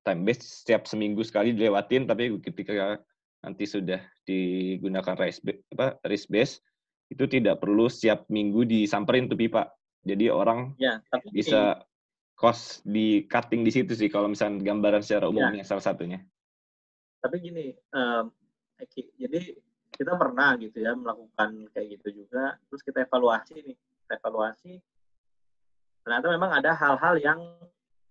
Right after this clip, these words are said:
Speaker 2: akhirnya nggak, nggak tercapture di, ketika kita melakukan R B I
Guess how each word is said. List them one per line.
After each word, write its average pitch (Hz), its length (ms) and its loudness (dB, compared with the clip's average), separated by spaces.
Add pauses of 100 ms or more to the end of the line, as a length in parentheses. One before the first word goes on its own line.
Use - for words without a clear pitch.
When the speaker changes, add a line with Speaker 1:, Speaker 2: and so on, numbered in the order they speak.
(240)
Speaker 2:
akhirnya 131 340 -2
nggak, 123 140 -8 (100)
nggak - 240 -14
tercapture 127 400 -4
di, 135 120 -2 (520)
ketika - 320 -10
kita 127 160 -4
melakukan 127 320 0
R 113 80 -6
B 113 80 -12
I 127 160 2